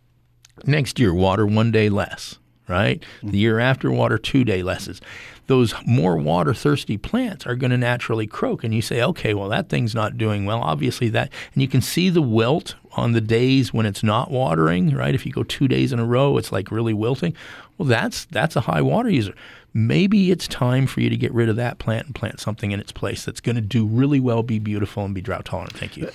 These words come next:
Speaker 2: Uh, Lauren, i-, is, are, are drought tolerance techniques the type of thing that,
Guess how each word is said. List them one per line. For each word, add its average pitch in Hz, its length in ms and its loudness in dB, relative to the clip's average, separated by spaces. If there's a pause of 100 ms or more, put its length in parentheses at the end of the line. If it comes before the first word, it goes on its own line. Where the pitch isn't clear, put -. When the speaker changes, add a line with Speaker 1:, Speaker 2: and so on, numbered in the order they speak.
Speaker 2:
Uh, - 140 -8
Lauren, 180 340 4
i-, 165 40 0
is, 156 480 4
are, 139 260 -4
are 139 160 -2
drought 180 320 0 (180)
tolerance 139 540 4
techniques 131 560 2
the 123 160 -2
type 131 240 0
of 113 80 -6
thing 127 260 2
that, 117 240 -2